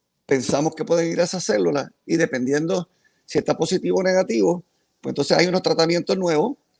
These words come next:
que se están utilizando, eh, como terapia adyuvante, que han sido muy efectivos y han, y han, eh, aumentado la, la, la tasa de sobrevivencia, de, de, de sobrevida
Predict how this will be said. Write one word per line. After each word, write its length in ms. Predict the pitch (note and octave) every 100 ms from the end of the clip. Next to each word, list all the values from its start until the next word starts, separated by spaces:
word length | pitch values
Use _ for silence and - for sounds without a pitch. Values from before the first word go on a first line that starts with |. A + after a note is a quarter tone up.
| _ _
que 80 | -
se 80 | D3+
están 160 | - C3+
utilizando, 720 | D3 E3 - E3 E3 D#3+ -
eh, 140 | D#3+
como 180 | - C#3+
terapia 300 | C3+ C3 C3
adyuvante, 580 | D3+ E3 G3 - E3+ E3 _ _ _ _ _ _
que 180 | - C#3
han 180 | C#3+ C#3
sido 260 | D#3+ F3+
muy 600 | F3 C#3 C#3 C3+ C#3+ G3
efectivos 760 | G3 - - - F3 C3+ E3+ F#3 _ _ _ _ _ _
y 220 | D3 D3
han, 260 | D3 D#3 -
y 120 | C3
han, 540 | A#2+ C3+ D3+ D#3+ D#3+ -
eh, 720 | - D#3+ D#3 C#3+ B2 A2+ - - _
aumentado 720 | D3+ D3+ D3+ A#2+ D#3+ F3+ D3+ C#3
la, 300 | C3+ C3 - _ _ -
la, 480 | A#2+ A#2+ A#2+ - -
la 160 | B2
tasa 300 | B2 C3 D3
de 160 | D3 D3+
sobrevivencia, 800 | D3+ D3 D#3 D3+ D#3+ C#3+ - C3 _ -
de, 180 | - - -
de, 240 | - -
de 120 | - -
sobrevida 600 | C#3 C#3 E3 F3+ C#3+